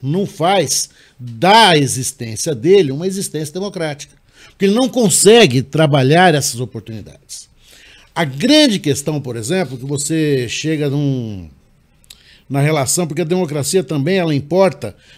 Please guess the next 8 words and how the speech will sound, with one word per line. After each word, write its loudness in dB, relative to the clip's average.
na -4
relação 0
do -4
Estado 2
com -2
os -2
indivíduos, -6
né? -12